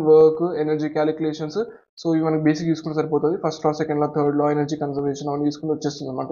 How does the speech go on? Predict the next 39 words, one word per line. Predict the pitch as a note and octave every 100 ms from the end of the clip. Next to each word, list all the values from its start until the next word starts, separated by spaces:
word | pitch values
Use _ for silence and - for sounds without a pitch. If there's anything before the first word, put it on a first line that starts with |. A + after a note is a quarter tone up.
| D#3+
ఈజీగానే | D#3 C#3+ C3+
ఉంటుంది. | C3 C#3 G3+ - - _ _ D#3+
Next | D#3 F#3+ F3
మనకి | D#3+ D#3
modern | D3 E3 D#3+
physics, | D#3+ D#3+ -
Modern | C#3+ F3+ F#3+
physics | F#3 F3+
అయితే | E3+
one | D#3
of | E3+ E3+
the | E3
easiest | F3 F#3 G3+ -
అనమాట. | E3 - F3+ - - -
ఏవి | G3 G3+
చేసినా | G3+ G#3 F#3
ఏ | F#3+
కూడా | G3
ఇవి | E3+
మాత్రం | F3 G3
పక్కా | - - E3
చేయాల్సిందే | D#3 D3 D3 C#3+
మీరు. | D3+ G#3+ - - _ - E3+
ఏంటంటే | E3+ E3
ఇది | G3+ F3
dual | E3+ F3+
nature | F3+ F3+
of | F3+ D#3+
matter | D#3+ E3
and | D#3+
radiation | D#3 D#3 D#3+
ఒకటి, | D#3 E3 - D3
atoms | C#3+ E3+ E3+
ఒకటి, | F3+ G3+
న్యూక్లియర్ | E3+ D#3+ C#3
ఒకటి, | C#3 - - _ -
ఇది | F3 E3+
మొత్తం | G3
మనం | G#3+